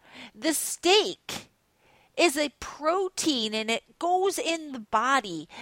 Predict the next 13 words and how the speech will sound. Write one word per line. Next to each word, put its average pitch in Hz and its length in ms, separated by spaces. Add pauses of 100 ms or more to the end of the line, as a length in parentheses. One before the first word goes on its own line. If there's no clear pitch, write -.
(100)
and 294 160
it 302 140
slowly 294 800 (160)
builds 277 760
the 185 160
body. 90 520 (1800)
Now, 220 320
of - 140
course, 285 480
you 277 140
have 254 240
to 240 80
use 254 480